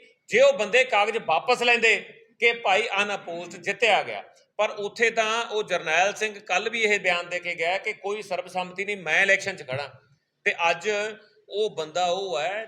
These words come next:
ਜਿਹੜਾ ਸਾਡੇ ਸੀ ਐਮ ਘਰਾਚੋਂ, ਮੈਂ ਮੁੱਖ ਮੰਤਰੀ ਘਰਾਚੋਂ ਦਾ ਵੀ ਹੈ ਨਾ ਇੱਕ, ਜਿਵੇਂ ਮਹਾਰਾਜਾ ਸਤੌਜ ਹੈ,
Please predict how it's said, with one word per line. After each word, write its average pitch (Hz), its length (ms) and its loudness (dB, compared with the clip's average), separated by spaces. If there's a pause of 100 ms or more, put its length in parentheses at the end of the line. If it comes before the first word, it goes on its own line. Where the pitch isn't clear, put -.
ਜਿਹੜਾ 175 280 -6
ਸਾਡੇ 147 760 -4 (440)
ਸੀ 214 400 -2
ਐਮ 226 200 2
ਘਰਾਚੋਂ, 208 500 -2 (1120)
ਮੈਂ 196 160 2
ਮੁੱਖ 208 280 -2
ਮੰਤਰੀ 214 380 -2
ਘਰਾਚੋਂ 214 400 -2
ਦਾ 226 120 0
ਵੀ 220 140 -2
ਹੈ 147 60 0
ਨਾ 247 120 0
ਇੱਕ, 269 160 -2 (420)
ਜਿਵੇਂ 214 200 -2
ਮਹਾਰਾਜਾ 185 480 2
ਸਤੌਜ 180 420 -2
ਹੈ, 175 200 0